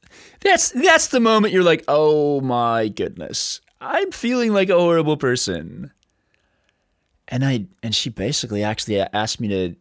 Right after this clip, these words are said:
essentially do some, a little bit of coaching with her. Like, "What would you do?" And I pointed her back inside. I pointed her back to what re-, resides in each of us. That spirit,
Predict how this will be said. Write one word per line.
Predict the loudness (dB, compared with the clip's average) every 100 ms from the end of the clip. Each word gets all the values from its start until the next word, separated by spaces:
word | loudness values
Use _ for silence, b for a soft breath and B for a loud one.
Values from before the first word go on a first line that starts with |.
| -12
essentially | -8 -6 -6 -6
do | -6 -4
some, | -4 -6 -6
a | -4
little | -4
bit | -4 -4
of | -6
coaching | -6 -6 -4 -8
with | -10 -14 -14
her. | -14 -14
Like, | -16 -14
"What | -10 -8
would | -8
you | -8
do?" | -6 -4 -4 -6 -12 -16 -20 b b b b b b b b b _
And | -2
I | 0
pointed | 0 0 0
her | -2
back | -2 -2 -4
inside. | -4 -4 -4 -6 -10 -16 -18 B
I | B
pointed | -10 -6 -6
her |
back | -6 -6 -6 -8
to | -8 -6 -6 -10 -16 _
what | -8 -6 -4
re-, | -6 -6 -6
resides | -6 -4 -4 -6 -8
in | -8
each | -8 -8 -8
of | -10
us. | -16 -16 -10 -10 -10 b b b b b b b _
That | -6
spirit, | -4 -4 -4 -4 -6 -10 -20 -20